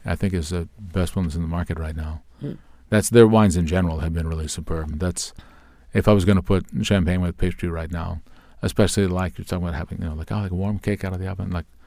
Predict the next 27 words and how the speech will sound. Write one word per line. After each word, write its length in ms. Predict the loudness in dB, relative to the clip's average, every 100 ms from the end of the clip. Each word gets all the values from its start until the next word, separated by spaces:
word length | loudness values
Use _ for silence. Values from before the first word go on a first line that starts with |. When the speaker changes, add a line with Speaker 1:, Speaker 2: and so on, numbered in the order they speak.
| -20 -20 _
Speaker 1:
or 200 | -2 0
for 160 | 0 -4
a 40 |
souffle, 640 | -4 -6 -2 0 2 2 0
or 320 | 0 -4 -4 -8 -20 _ _ -20 -20 _ -4
it 160 | -4 -4 _ _ -20 _ -20 _ _ -20 _ _ -20 2
couldn't 180 | 4 6
take 240 | 6 6
on 160 | 4 2
chocolate 440 | 4 4 4 0
in 180 | 2 4
a 80 | 4
dessert, 440 | 2 2 2 0 -2
but 140 | -2
a, 100 | -2 -2
like, 220 | -4 -4
an 200 | -10 -14 -12
all 300 | -2 2 2
chocolate, 560 | 2 0 2 0 -2 -2
like, 200 | -6 -4
kill 160 | 0 2
me 100 | 4
with 160 | 2
chocolate 340 | 2 0 0 -2
kind 180 | 0 0
of 60 |
dessert, 400 | 0 0 0 0